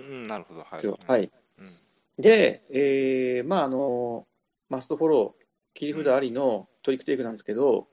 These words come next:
Speaker 1: うん。
Speaker 2: うん。あの、最大の特徴は、あの、投票、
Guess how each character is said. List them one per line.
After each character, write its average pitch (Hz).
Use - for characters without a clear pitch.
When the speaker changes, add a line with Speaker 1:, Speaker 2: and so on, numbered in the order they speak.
Speaker 1:
う 110
ん。 90
Speaker 2:
う 135
ん。 101
あ 127
の、 120
最 214
大 233
の 220
特 202
徴 185
は、 160
あ 123
の、 127
投 226
票、 233